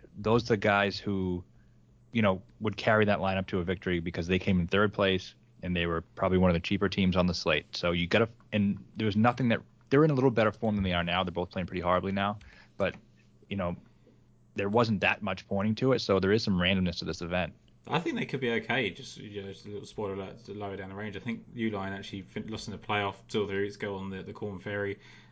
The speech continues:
Speaker 2: Uh, didn't play great in the Crowley's or the Texas Open, but I think that he, you know, they,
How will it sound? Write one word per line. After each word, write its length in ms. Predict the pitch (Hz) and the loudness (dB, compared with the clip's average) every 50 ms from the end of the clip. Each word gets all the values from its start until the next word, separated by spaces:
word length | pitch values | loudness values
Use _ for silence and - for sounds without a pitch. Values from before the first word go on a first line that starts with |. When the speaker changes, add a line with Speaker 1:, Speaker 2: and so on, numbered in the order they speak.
| - | -10
Speaker 2:
Uh, 240 | - 90 90 90 87 | -8 -6 -4 -4 -6
didn't 260 | 85 104 104 - - - | -6 -8 -10 -10 -10 -12
play 100 | - 90 | -12 -12
great 280 | 90 - 101 98 95 - | -12 -8 -8 -6 -6 -6
in 80 | 98 | -8
the 60 | 98 | -12
Crowley's 360 | - - 104 101 95 92 90 95 | -12 -8 -8 -6 -6 -6 -6 -8
or 60 | 92 | -10
the 80 | 90 | -10
Texas 320 | 87 - - 107 98 92 95 | -10 -8 -8 -8 -8 -6 -6
Open, 440 | 104 117 123 120 120 104 95 92 87 | -2 -2 -2 -2 -4 -8 -8 -8 -8
but 120 | 90 98 | -8 -8
I 40 | 95 | -8
think 220 | - - 120 113 | -4 -4 -4 -4
that 120 | 101 101 98 | -4 -6 -6
he, 300 | 104 101 101 98 90 - - - - - - - - - | -4 -6 -6 -8 -10 -12 -18 -20 -20 -20 -20 -20 -12 -8
you 60 | 113 | -6
know, 100 | 90 87 | -4 -4
they, 120 | 90 90 | -4 -4